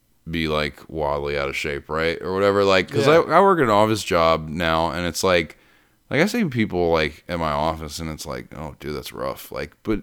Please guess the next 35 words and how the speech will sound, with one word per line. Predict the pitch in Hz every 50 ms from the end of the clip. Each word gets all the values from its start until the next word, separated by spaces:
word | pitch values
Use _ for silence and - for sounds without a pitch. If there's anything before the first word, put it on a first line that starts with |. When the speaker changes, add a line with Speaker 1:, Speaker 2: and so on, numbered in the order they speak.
| - - - - -
Speaker 1:
he's, | - 208 208
like, | - 160 135
forty, | - - - 104 98 95 92 92 92
he's | 95 95 95
got | 104 95 92 - -
two | - 95 80
kids, | - 87 85 82
and | 82 80
he |
goes | 78 80 80 78 78
home | 80 82 82 80
and | 78 71
drinks | 78 78 76 76 -
beer | - 73 69 71 67
every | 67 69 69
night | 67 69 69 69
or | 69 71
whatever. | 78 76 78 78 85
Like, | 107 110 117 113 -
you | - 135 139
know, | 131 123 127
it's | 120 -
like, | 120 117 113
he | 117 135 135
just | 131 135 131 120
doesn't | 110 104 95 92 90
Speaker 2:
Right. | 95
Speaker 1:
care. | 90 82 80 80
Like, | 80 - 117 127
he's | 143 151 151
already, | 151 143 139 131 127
he's | 151 143
been | 135 135 120 110
through | 104 - 104 98 98 95
it. | 92 -